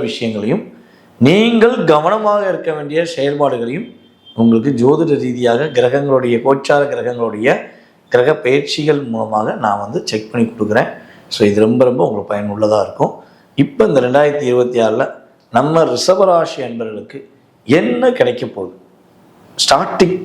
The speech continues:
ஹெட்டிங் என்ன கொடுக்கலாம் அப்படின்னா, மகிழ்ச்சிகள் அதிகமாக ஏற்படக்கூடிய நம்மளுடைய ரிஷபராசி அன்பர்களுக்கு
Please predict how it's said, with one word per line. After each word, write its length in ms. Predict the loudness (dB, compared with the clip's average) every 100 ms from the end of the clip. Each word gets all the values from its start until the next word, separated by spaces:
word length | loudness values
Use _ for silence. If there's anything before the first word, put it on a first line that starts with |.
| 0
ஹெட்டிங் 320 | 2 4 0 0
என்ன 100 | 0 0
கொடுக்கலாம் 360 | -2 -4 -6 -8 -4 -4
அப்படின்னா, 280 | -2 -2 -2 -4 -16 -20 -4 2 4
மகிழ்ச்சிகள் 680 | 4 2 0 2 4 4 2 0 0
அதிகமாக 640 | 0 -4 -2 0 0 -2 -4 -8 -18 _ _ -4
ஏற்படக்கூடிய 800 | 0 0 2 0 0 -6 -2 0 0 -2 -12 -20 _ _ _ _ _ _ -2
நம்மளுடைய 320 | 2 4 2 2
ரிஷபராசி 560 | 2 4 4 2 0 -2
அன்பர்களுக்கு 600 | 0 0 -2 -4 -8 -2